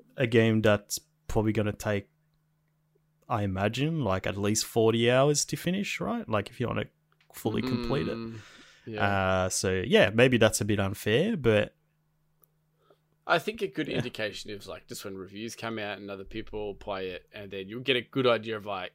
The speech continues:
Speaker 2: yeah, there, okay, fuck yeah, this was sick.
Speaker 1: Yeah.
Speaker 2: Or you'll be like, yeah, exactly what I expected. <laughs>
Speaker 1: Yeah, I, I think. Look, I watched the whole thing that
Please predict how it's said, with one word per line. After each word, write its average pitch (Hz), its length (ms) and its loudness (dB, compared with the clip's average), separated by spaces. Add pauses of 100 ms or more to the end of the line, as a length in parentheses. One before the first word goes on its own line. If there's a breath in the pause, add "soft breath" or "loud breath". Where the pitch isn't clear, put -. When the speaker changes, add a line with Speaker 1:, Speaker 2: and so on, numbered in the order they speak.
(120)
Speaker 2:
yeah, 139 360 8
there, 101 280 -4
okay, 95 260 -6
fuck - 280 -12
yeah, 82 180 -14
this - 100 -12
was - 180 -4
sick. - 220 -8
Speaker 1:
Yeah. - 120 -12 (100)
Speaker 2:
Or 117 120 0
you'll 120 80 0
be 120 160 4
like, 107 320 4 (140)
yeah, 175 720 8
exactly 139 400 0
what 104 80 -2
I 87 60 -4
expected. - 600 -12
<laughs> - 40 -12 (600 loud breath)
Speaker 1:
Yeah, 95 500 0 (200)
I, 120 280 8
I - 20 10
think. 120 440 4
Look, 135 220 10
I 123 60 12
watched 131 260 12
the 120 80 10
whole 110 240 10
thing 104 380 4
that 98 320 4